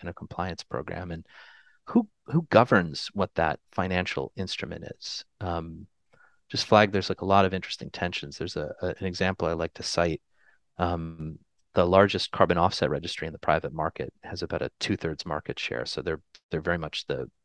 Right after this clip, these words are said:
the elephant in the room. And, uh, earlier in their history, they allowed a bunch of very low quality, highly questionable renewable energy projects that most people think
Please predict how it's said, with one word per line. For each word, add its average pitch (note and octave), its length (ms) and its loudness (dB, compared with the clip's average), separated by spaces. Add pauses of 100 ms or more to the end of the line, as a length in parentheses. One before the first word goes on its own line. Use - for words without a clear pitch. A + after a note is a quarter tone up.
(100)
the - 120 -4
elephant D#2 400 -4
in B1+ 80 -8
the C2 80 -10
room. D#2 280 -10 (760)
And, F#2 420 4 (120)
uh, F#2 200 4
earlier B2 300 10
in G2+ 80 6
their F2 140 4
history, E2+ 580 4
they E2 260 2
allowed F2+ 520 4
a F2 80 0
bunch F2 320 -2
of D2+ 140 -4 (180)
very G#2 480 8
low E2+ 280 0
quality, E2 540 2
highly G2 460 2
questionable D#2 920 -4
renewable F#2 360 -2
energy F2 300 -2
projects - 520 -6
that - 140 -6
most F#2+ 240 -4
people - 400 -10
think - 420 -12